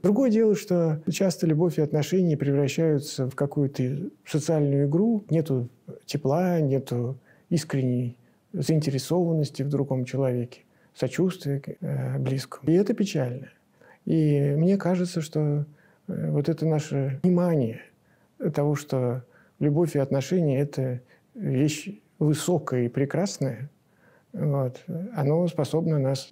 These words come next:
сделать способным к любви и отношениям. Если это проект, вот, к сожалению, для многих отношения — это проект. «Ну, давайте сделаем проект. У нас будут отношения». Ну, звучит так.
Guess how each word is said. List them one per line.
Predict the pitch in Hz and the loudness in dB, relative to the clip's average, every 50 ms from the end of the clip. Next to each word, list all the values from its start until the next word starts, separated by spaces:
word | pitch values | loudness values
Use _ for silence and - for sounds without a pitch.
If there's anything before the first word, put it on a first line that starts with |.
| 285 240 | -4 -2
сделать | 151 131 143 156 147 143 147 | 0 2 2 2 2 2 2
способным | - - 156 156 - 175 151 127 123 120 127 113 | 0 0 -2 0 2 2 2 2 0 -2 -4 -6
к | - - 143 | -4 -2 0
любви | 139 127 123 123 113 | 0 0 0 0 -2
и | 117 | -2
отношениям. | 127 123 - - - 127 - - 131 123 127 147 - - | -2 -4 -4 -6 -6 -6 -6 -6 -6 -6 -6 -8 -4 0
Если | 151 185 190 - 180 175 | 0 0 2 2 0 0
это | 151 - 151 139 160 - - - _ | 0 2 0 0 -2 -4 -10 -8 _
проект, | - 151 143 147 185 208 202 - - - - _ _ _ _ _ _ _ _ _ _ _ _ _ _ - | -2 0 2 2 0 0 -2 -4 -10 -16 -18 _ _ _ _ _ _ _ _ _ _ _ _ _ _ -6
вот, | 208 156 131 131 123 127 - | -4 -2 -2 -2 -2 -6 -8
к | - | -6
сожалению, | - 151 143 139 147 147 139 131 127 | -2 0 2 4 4 4 4 4 2
для | 127 135 139 | 2 2 2
многих | 135 139 156 160 147 135 - - - - _ - - - - - _ - | 2 2 2 2 2 0 -2 -4 -10 -18 _ -20 -20 -20 -20 -20 _ -8
отношения — | 156 151 - 135 127 127 - 180 175 151 131 | -6 -4 -2 -2 -2 0 2 2 2 2 2
это | - 127 | 0 -2
проект. | 117 - - 127 123 117 - - - - - _ _ _ _ _ _ _ _ _ _ - | -4 -2 -2 -2 -2 -2 -6 -10 -14 -18 -20 _ _ _ _ _ _ _ _ _ _ -6
«Ну, | - 120 | -4 -4
давайте | 113 117 127 160 170 160 165 143 | -2 0 0 0 0 -2 -4 -6
сделаем | 127 123 120 123 127 131 123 | -4 -2 -2 -2 -2 -4 -6
проект. | - - - - - - - - - - _ _ _ | -6 -4 -4 -4 -4 -4 -8 -14 -20 -20 _ _ _
У | - 127 | -2 0
нас | 127 143 156 | 0 2 2
будут | 139 143 131 131 - | 2 0 0 0 -2
отношения». | 127 120 - 139 135 - - - 131 113 - _ _ _ _ _ _ _ _ _ - | -4 -4 -4 -4 -4 -4 -6 -10 -12 -14 -18 _ _ _ _ _ _ _ _ _ -2
Ну, | 277 294 285 294 - - - | -2 -2 -2 -2 -8 -14 -10
звучит | - - - - 175 - 190 220 202 - 233 202 - | -10 -8 -6 -4 -2 0 0 0 0 0 -2 -2 -2
так. | - 131 - - | -4 -6 -6 -6